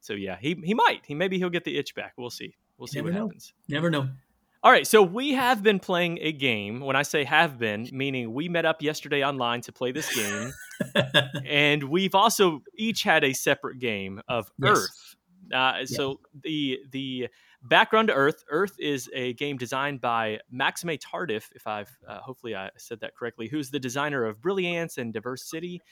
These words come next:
Speaker 1: uh, Diverse City. I don't know how exactly you
Speaker 2: Mm-hmm.
Speaker 1: say that, but it's a very clever name. Uh, so is Brilliance, actually. And this is, uh, art by Connor McGoey and
Speaker 2: Mm-hmm.
Speaker 1: from Inside Up Games.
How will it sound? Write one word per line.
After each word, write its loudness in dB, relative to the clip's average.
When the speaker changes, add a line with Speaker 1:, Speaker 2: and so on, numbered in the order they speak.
Speaker 1:
uh, -4
Diverse 2
City. -4
I 0
don't -4
know -2
how -4
exactly 0
you 8
Speaker 2:
Mm-hmm. 4
Speaker 1:
say 0
that, -6
but -12
it's -18
a -12
very -10
clever -8
name. -8
Uh, -4
so -8
is -4
Brilliance, -4
actually. -10
And 4
this 0
is, 0
uh, 4
art 6
by 8
Connor 0
McGoey -2
and 2
Speaker 2:
Mm-hmm. -12
Speaker 1:
from -2
Inside -2
Up -4
Games. -6